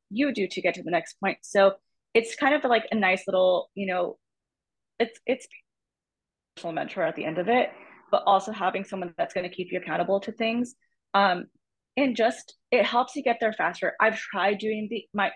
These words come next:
like, doing it by myself. There's been months where, like, I'm like, "Eh, coaching's not in my budget. I guess I'm just gonna, you know, do what,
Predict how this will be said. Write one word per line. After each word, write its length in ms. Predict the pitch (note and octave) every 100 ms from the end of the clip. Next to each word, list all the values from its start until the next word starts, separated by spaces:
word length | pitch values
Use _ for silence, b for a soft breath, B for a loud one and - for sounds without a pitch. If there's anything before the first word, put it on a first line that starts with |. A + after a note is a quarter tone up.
| -
like, 200 | F3+ F3 -
doing 160 | F3 G3
it 80 |
by 100 | G3
myself. 540 | F3 E3+ - D#3+ G#3 - _ _ _ _ _
There's 160 | G3 F#3+
been 180 | G3+ F3
months 260 | E3+ G3
where, 120 | A#3
like, 180 | G#3 G3+ -
I'm 80 | F#3+
like, 240 | G3 F#3 _ -
"Eh, 160 | F#3+ G#3+ - _
coaching's 360 | - E3 G3+ F#3+
not 160 | G3 G#3
in 60 |
my 140 | A3 A3
budget. 300 | C#4 A#3+ F#3+
I 140 | F3
guess 260 | D3+ F3+ F#3
I'm 100 | F3+
just 160 | F3+
gonna, 200 | G3 F#3+ - _ -
you 100 | F#3+
know, 200 | D#3 - _ _ _ _ -
do 140 | G#3+
what, 180 | A#3 -